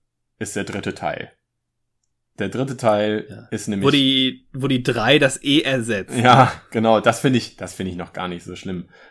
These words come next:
Speaker 1: Nee, aber, äh, der dritte Teil weicht eben komplett von dieser, von dieser Horrorstory ab.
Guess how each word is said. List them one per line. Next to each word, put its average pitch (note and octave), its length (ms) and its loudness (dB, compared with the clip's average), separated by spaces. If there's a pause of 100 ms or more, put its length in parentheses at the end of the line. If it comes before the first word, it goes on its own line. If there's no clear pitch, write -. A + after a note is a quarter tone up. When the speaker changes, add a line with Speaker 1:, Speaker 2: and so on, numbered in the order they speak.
(100)
Speaker 1:
Nee, G#2 220 -4
aber, G2+ 440 -2
äh, G2 340 -8
der G#2 120 -10
dritte B2 260 -8
Teil G#2 520 -4
weicht G2 400 -6
eben G#2 260 -10
komplett G#2+ 380 -8
von G2+ 200 -8
dieser, F#2 420 -4 (320)
von - 180 -10
dieser F#2+ 240 -8
Horrorstory G#2+ 720 -8
ab. - 320 -8